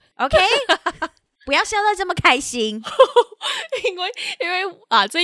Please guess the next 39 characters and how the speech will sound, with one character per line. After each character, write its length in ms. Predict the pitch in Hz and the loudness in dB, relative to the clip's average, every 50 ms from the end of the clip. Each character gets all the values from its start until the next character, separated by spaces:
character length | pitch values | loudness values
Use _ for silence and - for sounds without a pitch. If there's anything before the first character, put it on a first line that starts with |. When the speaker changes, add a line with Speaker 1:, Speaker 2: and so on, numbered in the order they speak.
| - - - | -2 -4 -6
Speaker 2:
这 140 | - 330 330 | -4 -2 0
一 60 | 370 | 0
趴 300 | - - 349 277 254 240 | 0 2 2 4 4 4
我 120 | 220 208 214 | 2 2 -2
就 140 | 240 285 277 | -4 -4 -4
没 100 | 262 247 | -4 -4
有 120 | 226 226 | -4 -4
什 100 | - 226 | -4 -6
么 80 | 220 220 | -8 -8
involvement。 840 | - - 214 202 202 202 202 269 247 - 254 240 240 233 240 311 339 | -8 -8 -8 -8 -6 -6 -6 -6 -6 -8 -8 -8 -6 -4 -4 -4 2
<laughs> 1200 | - 494 466 - 523 523 - - 494 - - 415 - - 440 - - 392 381 - - - - - | 4 4 6 6 6 4 6 4 2 2 2 0 0 0 -2 -2 -2 -6 -8 -8 -10 -14 -10 -4
我 160 | - 262 262 | -4 -4 -2
可 220 | 285 311 285 254 277 | -2 -4 -4 -4 -2
以 160 | 294 262 262 | -4 -4 -8
笑， 320 | 302 - 285 269 285 294 | -10 -6 -4 -2 0 0
我 180 | 285 247 226 277 | 0 -2 -6 -6
过 300 | - - 311 294 294 285 | -6 -8 -4 -2 0 2
了。 340 | 277 226 208 214 - - - - 392 - - 320 - _ _ _ | 2 2 2 2 0 0 0 -4 -6 -6 -8 -12 -16 _ _ _
<laughs> 500 | _ _ _ _ _ _ _ _ _ - | _ _ _ _ _ _ _ _ _ -2
因 100 | 311 453 | 0 0
为 60 | 440 | 2
真 120 | - 311 | 2 4
的 160 | - 262 226 | 4 4 4
很， 140 | 302 302 285 - | 4 2 -2 -2
很 200 | 277 262 277 320 | -2 -4 -4 -4
惨， 280 | - 349 - 151 156 - | -2 -2 -2 -2 -2 -4
书 140 | - 269 | -8 -8
明 160 | 254 240 214 208 | -6 -6 -4 -4
那 80 | 226 | -4
时 80 | 269 - | -4 -4
候 80 | 214 208 - - _ | -6 -6 -8 -10 _
非 200 | 226 214 214 202 | -6 -6 -6 -6
常 400 | 190 - - - - - - 165 | -10 -14 -12 -10 -10 -12 -10 -12
的 100 | 165 170 - | -16 -16 -14
惨。 400 | - - - - - 214 - - - | -12 -10 -10 -8 -8 -8 -10 -10 -10
Speaker 1:
非 160 | - 247 269 269 | -10 -10 -10 -8
常 120 | 254 226 | -8 -6
的 60 | 190 | -4
惨， 100 | - 240 | -4 -2